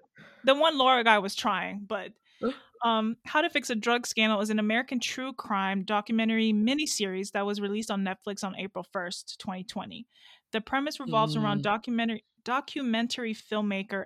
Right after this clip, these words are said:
Speaker 2: Aaron Lee Carr following the effects of crime drug lab chemists Sandra Farrak and Annie Dockon and their tampering with evidence and its after effects.
Speaker 1: Mm.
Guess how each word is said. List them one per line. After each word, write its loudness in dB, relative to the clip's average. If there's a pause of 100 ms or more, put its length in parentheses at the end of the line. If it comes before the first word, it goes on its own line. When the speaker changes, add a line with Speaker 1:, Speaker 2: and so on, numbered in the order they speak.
Speaker 2:
Aaron 0
Lee 0
Carr -6
following 0
the -2
effects -4
of -10
crime 0
drug -2
lab -2
chemists -8 (220)
Sandra -2 (140)
Farrak -2 (280)
and -4
Annie 2
Dockon -4
and -2
their -4
tampering -2
with -4
evidence -4 (460)
and 0
its -6
after -6
effects. -16 (840)
Speaker 1:
Mm. -10